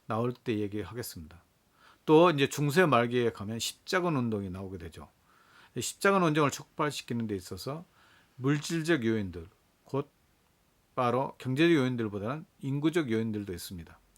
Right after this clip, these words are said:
인구가 너무 많아지면 살 땅을 찾아가야 되겠죠.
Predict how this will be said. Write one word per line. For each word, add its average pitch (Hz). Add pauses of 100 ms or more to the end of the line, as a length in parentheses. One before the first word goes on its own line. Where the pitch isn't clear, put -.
(160)
인구가 175
너무 147
많아지면 110 (260)
살 208
땅을 180
찾아가야 180
되겠죠. 90